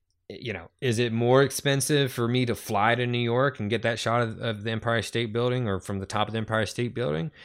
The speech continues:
Or can I pay a hundred, two hundred dollars or whatever it might be to license that shot and use that? It can be a lifesaver sometimes,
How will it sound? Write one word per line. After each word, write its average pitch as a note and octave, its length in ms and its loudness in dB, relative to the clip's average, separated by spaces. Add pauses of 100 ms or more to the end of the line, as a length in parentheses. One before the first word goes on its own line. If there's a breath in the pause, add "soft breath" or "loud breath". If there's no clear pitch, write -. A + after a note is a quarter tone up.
(240 loud breath)
Or A#2 80 2
can A#2 160 2
I A#2 120 6
pay A#2 520 6
a - 60 -4
hundred, A2+ 340 4
two A#2 140 0
hundred A2+ 160 0
dollars G#2+ 460 8
or G#2 60 4
whatever G#2+ 340 4
it G#2 40 0
might G#2 180 2
be G#2+ 140 2
to G#2 80 2
license G2+ 600 0
that G2+ 240 -2
shot F#2+ 460 0
and G2 200 -4
use F#2+ 240 0
that? F#2+ 300 -2 (460)
It - 20 -20
can F3 120 -2
be F3 80 4
a F3 60 4
lifesaver A#2 520 2
sometimes, F2+ 520 -4